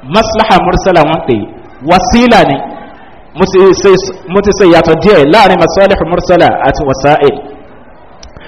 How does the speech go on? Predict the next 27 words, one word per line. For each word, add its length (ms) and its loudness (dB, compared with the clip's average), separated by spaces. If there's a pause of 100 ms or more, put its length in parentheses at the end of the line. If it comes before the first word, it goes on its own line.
(120)
Torí 220 2
pé 160 2 (220)
lára 380 4
mistake 420 2
táwọn 240 2
ètò 200 0
máa 120 0
ń 60 -2
ṣe 120 0
ni 140 0
pé 140 2 (220)
àwọn 220 2
míì 140 0
ti 160 -4
kọ 160 0
tí 120 0
a 100 4
pa 200 2 (1080)
ibo 280 2
ni 200 2 (360)
masalih 540 0
mursala 480 2
lọ, 180 2
ibo 200 2
ni 140 2
ọ 100 2
lọ. 160 0